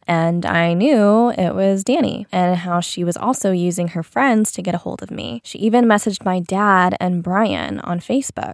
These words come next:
Like, what? <laughs> I wasn't even ready to talk to her, but I knew that I needed to confront her that night. I saw her Twitter,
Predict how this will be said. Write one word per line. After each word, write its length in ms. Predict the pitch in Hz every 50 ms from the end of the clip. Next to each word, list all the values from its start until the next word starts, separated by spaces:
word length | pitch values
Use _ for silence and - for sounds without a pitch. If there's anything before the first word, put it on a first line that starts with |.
| _ _ -
Like, 140 | 247 214 -
what? 260 | 202 202 220 262 370 466 466 -
<laughs> 440 | 269 262 277 - - - - _ -
I 100 | 190 185
wasn't 340 | 185 190 208 220 262 262 262
even 220 | 247 226 214 196
ready 240 | 185 175 170 180 175
to 100 | 180 175
talk 280 | - - 170 156 - -
to 120 | - -
her, 120 | 165 160 160
but 140 | 175 170 165
I 100 | 165 165
knew 300 | 170 170 170 170 170 170
that 120 | 170 165
I 80 | 165 170
needed 300 | 170 165 165 170 165 -
to 80 | -
confront 380 | - 190 165 - - 165 - -
her 140 | - 165 160
that 160 | 156 156 -
night. 280 | - - - - - _
I 80 | - 196
saw 300 | 190 - - 196 190 208
her 160 | 226 247 254
Twitter, 440 | 226 214 208 180 165 156 156 180